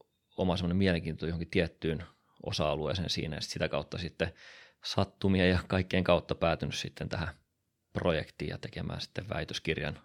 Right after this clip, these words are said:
loppujen lopuksi. Oikein mielenkiintoista. Tota, ö, nyt vielä sen verran palataan takaisin. Kaksituhatta kolmetoista hammaslääkäripäiviltä lähti se,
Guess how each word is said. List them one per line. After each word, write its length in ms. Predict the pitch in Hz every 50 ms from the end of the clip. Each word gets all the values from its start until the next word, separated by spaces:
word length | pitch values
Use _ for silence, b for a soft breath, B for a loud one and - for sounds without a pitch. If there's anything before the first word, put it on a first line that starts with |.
| _ _
loppujen 460 | - 87 - - _ - 69 58 60 73
lopuksi. 460 | 67 - - 69 - - - - - - b b b b b b b b b b b b b b b b b _
Oikein 260 | - 87 87 - 92 87
mielenkiintoista. 800 | 85 80 73 73 71 - - 71 69 67 - - - - 85 - - B B B B B B B B B B _ -
Tota, 520 | 98 95 92 - - 98 95 98 95 90 - - - _ _ _ _ _ - -
ö, 40 | 104 101 98 98 98 98 98 98 87 80 - - - - -
nyt 240 | - 139 135 135 -
vielä 120 | 147 131 117
sen 120 | 131 151
verran 160 | 139 127 113
palataan 160 | - 113 104
takaisin. 260 | 113 107 98 95 110 -
Kaksituhatta 400 | 131 139 139 - 110 95 - -
kolmetoista 580 | - 123 117 110 95 90 - 87 90 85 -
hammaslääkäripäiviltä 960 | 101 101 95 95 90 90 78 78 85 82 - - 87 87 87 82 85 - 82
lähti 280 | 78 78 90 - - -
se, 180 | - 80 -